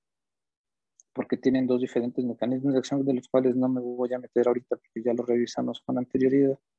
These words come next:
Pero sí sabemos que en el caso de la glibenclamida puede haber un aumento de peso, porque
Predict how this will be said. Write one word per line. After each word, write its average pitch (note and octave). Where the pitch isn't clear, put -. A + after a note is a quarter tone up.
Pero F3
sí F3
sabemos D#3+
que -
en A#2+
el A#2
caso C3
de C#3
la C#3
glibenclamida C#3
puede D3
haber C#3
un C#3+
aumento C3+
de D3
peso, D#3
porque B2+